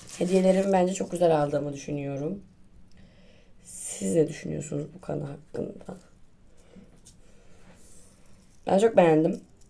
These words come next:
Bunları beğenerek aldım gerçekten. Şimdi arkadaşlar açlıktan ölüyorum ve annemin bana yemek hazırlamasını bekliyorum. İnşallah hazırlayacak bir gün. İnşallah bir gün.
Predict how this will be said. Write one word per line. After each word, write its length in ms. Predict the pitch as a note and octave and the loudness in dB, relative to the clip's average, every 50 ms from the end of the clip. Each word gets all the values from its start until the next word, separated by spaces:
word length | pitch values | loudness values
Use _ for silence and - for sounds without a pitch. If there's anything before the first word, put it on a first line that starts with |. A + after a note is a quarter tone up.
| _ - _ | _ -14 _
Bunları 280 | - E3+ F3 F3+ F3+ F3 | -2 2 2 2 4 4
beğenerek 440 | F3 E3+ E3+ E3 E3 D#3+ D#3 D#3+ D3+ | 4 6 6 6 6 4 2 2 -2
aldım 280 | C#3+ C#3 C#3 C#3+ C#3+ C#3+ | -4 -4 -4 -4 -4 -6
gerçekten. 540 | C#3+ C#3 C3+ - D#3 - - F#3 F#3+ A#3 - - - - - - - - - - - - - - | -6 -6 -8 -10 -12 -6 -4 -4 -4 -4 -6 -10 -16 -20 -20 -20 -20 -20 -10 -6 -6 -4 -4 0
Şimdi 160 | - B3 B3+ | 2 4 6
arkadaşlar 380 | A#3 A3+ A3+ A3+ A3 A3 C4 - | 6 6 8 6 6 6 4 4
açlıktan 440 | - G#3 G3 G3 - - A3+ A3+ A3+ - - - - - | 6 4 4 4 2 0 2 2 2 0 -2 -6 -6 -2
ölüyorum 420 | G3 G3 G3+ G#3 G3+ G3 F#3+ G3 G3 G3 | 0 2 4 4 4 4 2 2 2 2
ve 120 | F#3+ F#3 | 0 0
annemin 440 | F#3 F#3 F#3 F#3+ F#3+ G3 G3+ G3 F#3+ | 2 4 4 4 4 4 2 4 4
bana 360 | F#3 F#3 F#3+ F#3+ G3 F#3 - - - | 4 4 6 6 4 4 2 -2 -6
yemek 320 | - D#3+ F3+ F3+ F3 - | -4 -2 -2 -2 -4 -2
hazırlamasını 600 | F3 D#3+ D#3+ D#3 D#3 D3+ D3+ D3 D3 D3+ D#3 D3+ D3+ | -2 0 2 2 4 4 2 0 0 0 -2 0 0
bekliyorum. 460 | D3 D3 - D#3+ D#3 D#3 D#3 D#3+ E3+ | -2 -2 -2 0 0 0 2 0 -2
İnşallah 420 | D#3+ D#3+ - - D#3 D3+ D#3 D3 | -4 -4 -2 0 0 0 0 0
hazırlayacak 640 | D3 D3+ D3 D#3 D3+ D#3 D3+ D3+ D3+ D#3 D3+ D3 - - | 0 -2 -2 -2 0 0 0 0 0 0 -2 -4 -6 -8
bir 80 | D3 | -10
gün. 320 | D3 D3 C#3+ D3+ F3 F3+ - - - - - - - - - _ - - - - - - - - - - - - - - | -8 -6 -6 -6 -6 -10 -14 -18 -20 -20 -20 -20 -20 -20 -20 _ -20 -20 -20 -20 -20 -20 -20 -20 -20 -20 -20 -18 -10 -6
İnşallah 400 | - - - - D#3 D3+ - D#3+ - - | -4 -2 -2 0 0 -2 -2 -4 -6 -6
bir 80 | D3 | -2
gün. 260 | D3 D3+ D3 F3 F#3 | 0 0 0 0 -2